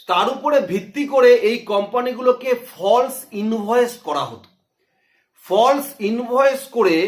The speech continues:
এই কোম্পানিগুলোর অ্যাকাউন্টে টাকা ফেলা হতো এবং সেই টাকাগুলো পরবর্তীকালে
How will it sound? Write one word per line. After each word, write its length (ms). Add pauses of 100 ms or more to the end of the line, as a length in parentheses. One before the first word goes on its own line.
(600)
এই 160 (160)
কোম্পানিগুলোর 760
অ্যাকাউন্টে 580 (160)
টাকা 220 (100)
ফেলা 280
হতো 200 (720)
এবং 200 (240)
সেই 300 (180)
টাকাগুলো 600 (260)
পরবর্তীকালে 760